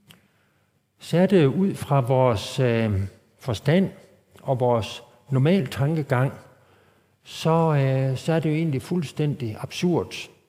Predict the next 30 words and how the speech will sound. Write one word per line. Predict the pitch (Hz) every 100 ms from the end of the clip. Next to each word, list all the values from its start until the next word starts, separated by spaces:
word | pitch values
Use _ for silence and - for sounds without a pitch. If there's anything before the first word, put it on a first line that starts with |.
| _ _ _ _ _ _ -
Men | 127
fordi | 113 139 190 185 104 -
intet | 190 185 202 - 127 - - -
er | 143 135 120 -
umuligt | 139 143 170 180 120 - -
for | - 120
Gud, | 143 165 170 - _ _ _ _ _ _ _ _ _ _
så | 135
tager | - 151 185
vi | 151
ham | 113 131
på | 120 131
ordet, | 190 175 95 92 - -
og | - 117
så | 139
tror | - 170 165
vi | 98 107
ham | - 120 131 110
på | - 107
hans | 104 - -
ord. | 165 104 - - _ _ _ _ _ _ _ _ _ _ _ _ _ _ _ _ _ _ _ _ _ _ _ _ _ -
Og | 147
når | 190 156
vi | 143
engang | 135 147 165 -
skal | - 131
dø, | 160 180 - - _ _ _ _ _ _ _ _ _
så | -
er | 165 135 165
de | 165 147